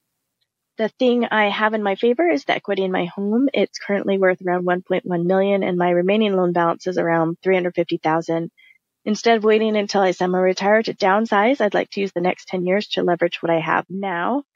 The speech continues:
so that I have what I need at retirement age. Uh, my current plan is to split the equity four ways if possible and then use loans to make up the difference.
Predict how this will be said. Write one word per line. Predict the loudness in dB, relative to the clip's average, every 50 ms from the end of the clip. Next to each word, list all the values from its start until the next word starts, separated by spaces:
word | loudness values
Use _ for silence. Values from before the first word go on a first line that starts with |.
| _ -20 -20 -20 -20 _ _
so | _ -2 0 2
that | 2 2 2
I | 2 2
have | 2 2 2 2
what | 2 0 0
I | 0
need | 0 0 -2 -2 -2 -2 -2
at | 0 0 0 0
retirement | -2 -6 -8 -6 -6 -6 -4 -6 -6 -6 -6
age. | -4 -4 -4 -4 -6 -8 -10 _ _ _ _ _ _ _ _ _ _ _ _ _ _ _ _ -20 -18 -12 -6
Uh, | -2 0 0 0
my | 0 0 -2
current | -2 -2 -2 -2 -2 -4
plan | -4 -2 0 2 2 2 2 2 -2 -4 -6 _ _ _ _ _ _ _ _ _ _ _ _ _ _
is | 0 2 4 4 2 2 0 -2
to | -2 -2 -2
split | -2 0 0 0 0
the | 0 -2
equity | -2 -2 -2 -2 -4 -4
four | -4 -2 0 0 2
ways | 4 2 2 0 -2
if | -6 -10 _
possible | -6 -4 -4 -4 -4 -8 -4 -2 0 0 2
and | 0 0
then | 0 0 0
use | 0 -2 -2 -2 -2
loans | -2 0 0 -2 -4 -6
to | -4 -4
make | -2 -2 -2
up | -6 -6
the | -8
difference. | -4 -4 -4 -4 -2 0 0 0 0 -2 -6 -12 -18